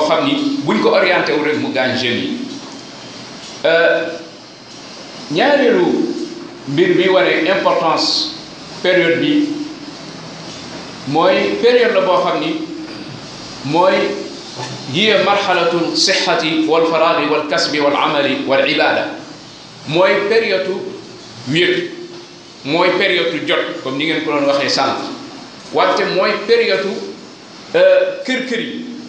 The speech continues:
ak fàggu, maanaam wut, mooy période liggéey, wante mooy période ibaada, jaamu Yàlla.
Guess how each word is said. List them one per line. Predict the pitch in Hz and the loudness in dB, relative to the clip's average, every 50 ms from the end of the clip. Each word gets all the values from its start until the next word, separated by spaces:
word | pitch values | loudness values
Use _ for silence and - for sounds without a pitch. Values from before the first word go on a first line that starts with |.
| - - - | -16 -6 0
ak | 156 160 160 165 - | 0 2 2 2 2
fàggu, | 208 202 202 202 - - - - - - - - 123 | 2 2 2 2 0 -2 -4 -4 -6 -8 -10 -6 -2
maanaam | 143 147 151 151 156 151 156 156 151 147 156 | 0 0 2 2 0 0 0 -2 -2 -2 -2
wut, | 151 190 - - - - - - - - - - - - - - - - | 0 0 2 0 0 -2 -4 -6 -8 -10 -10 -12 -12 -14 -14 -10 -6 -2
mooy | 143 165 180 190 180 185 | 0 2 4 4 4 4
période | 208 208 208 196 190 180 180 185 | 2 2 2 2 2 0 0 0
liggéey, | 170 165 170 175 160 160 147 117 151 - - - - - - - - - - - | 0 0 0 0 2 2 2 2 0 0 -2 -2 -4 -6 -8 -8 -10 -8 -4 0
wante | 143 156 156 151 165 151 151 | 2 2 2 2 0 0 0
mooy | 151 147 147 151 | 0 0 0 2
période | 156 151 151 143 139 139 135 131 120 | 2 2 2 2 2 2 0 0 0
ibaada, | 139 135 131 143 135 120 117 110 104 | 0 0 2 2 2 2 2 0 0
jaamu | 123 127 123 120 120 113 | 0 2 2 2 0 0
Yàlla. | 117 120 123 120 - | 0 0 0 0 -2